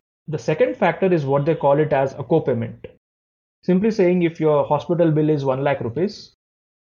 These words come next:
you know, the insurance company will bear eighty percent of it. You, the user, will bear twenty percent of it,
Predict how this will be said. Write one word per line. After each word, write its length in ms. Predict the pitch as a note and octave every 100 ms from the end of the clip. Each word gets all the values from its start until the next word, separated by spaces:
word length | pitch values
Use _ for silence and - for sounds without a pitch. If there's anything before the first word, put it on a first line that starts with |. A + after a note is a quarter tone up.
| -
you 80 |
know, 340 | C3+ B2+ C3+ - -
the 80 | D3+
insurance 420 | E3 D#3+ G3 F#3
company 340 | E3+ D#3 E3
will 160 | D#3+ D3+
bear 240 | C3 D#3
eighty 220 | D#3 D3 D#3+
percent 340 | D#3 D3+ C#3+
of 160 | C#3 A3
it. 280 | F#3 - - _ _ -
You, 340 | E3+ F3 D#3+ -
the 140 | D3+
user, 320 | D3 D#3 E3 D#3
will 140 | D3+
bear 220 | C3+ D3+
twenty 260 | D3+ D3 D3
percent 320 | C#3+ C3 A#2+
of 160 | A2+ A#2
it, 160 | -